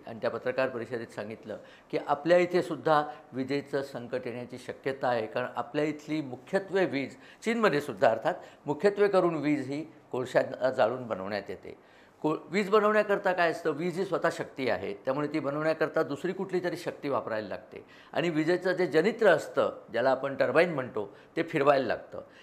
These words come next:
आता त्या फिरवण्याचे वेगळे वेगळे उपाय असतात. आपण जसं पाहिलं, कोयना नगर धरणामध्ये जर आपण बघितलं तर धरणाचं पाणी वरनं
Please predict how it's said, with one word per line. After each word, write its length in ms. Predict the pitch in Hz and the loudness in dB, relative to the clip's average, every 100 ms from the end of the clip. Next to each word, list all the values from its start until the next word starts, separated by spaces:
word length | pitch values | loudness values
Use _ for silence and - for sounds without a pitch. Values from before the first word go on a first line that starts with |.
| - | -8
आता 180 | - 220 | 2 4
त्या 140 | 214 220 | 6 6
फिरवण्याचे 500 | 214 226 240 240 226 | 6 6 4 4 4
वेगळे 260 | 208 196 | 6 4
वेगळे 200 | 202 190 190 - | 4 4 0 -6
उपाय 280 | 151 147 131 | 0 4 4
असतात. 300 | - 123 123 - - - | 2 -2 -4 -4 -20 -6
आपण 240 | - 180 170 | 0 2 2
जसं 180 | 170 | 2
पाहिलं, 320 | 180 165 160 143 | 4 6 6 4
कोयना 360 | 151 156 165 | 4 4 4
नगर 280 | 165 160 160 | 2 2 0
धरणामध्ये 720 | - 143 139 139 139 135 135 | 0 0 2 2 -2 -2 -2
जर 300 | 135 - 127 | -4 -8 -6
आपण 240 | 117 127 | -4 -4
बघितलं 460 | 123 127 131 117 110 - - - | -2 -2 -4 -6 -8 -10 -12 -6
तर 60 | 156 - - 120 | -6 -8 -18 -2
धरणाचं 440 | 147 151 185 196 | 0 4 4 6
पाणी 420 | 208 160 139 170 220 | 2 6 4 4 4
वरनं 320 | 180 170 | 4 4